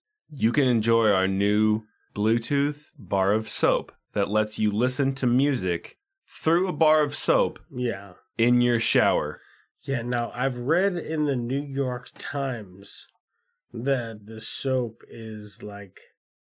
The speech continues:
Speaker 2: it's, like, made out of, uh, like, a, a lava rock and pumice and, uh, what, what are the other ingredients in it?
Speaker 1: Semen.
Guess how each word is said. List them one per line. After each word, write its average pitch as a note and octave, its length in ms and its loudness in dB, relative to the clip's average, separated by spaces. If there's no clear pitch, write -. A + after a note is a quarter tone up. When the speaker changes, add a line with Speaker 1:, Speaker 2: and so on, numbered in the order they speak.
Speaker 2:
it's, - 120 -14
like, A#2 220 -10
made A#2 300 -6
out A2+ 180 -6
of, G#2+ 240 -8
uh, G#2+ 400 -6
like, G#2 300 -8
a, A2 60 -10
a A2 340 -12
lava B2+ 500 0
rock C3 460 0
and A#2 280 -6
pumice C3 640 0
and, A#2+ 320 -4
uh, A#2 240 -4
what, B2+ 220 -6
what C#3 540 -4
are E3 60 2
the C#3+ 200 -2
other C#3 360 -2
ingredients A#2 920 -4
in G2+ 120 -14
it? F#2+ 180 -18
Speaker 1:
Semen. F#2+ 580 0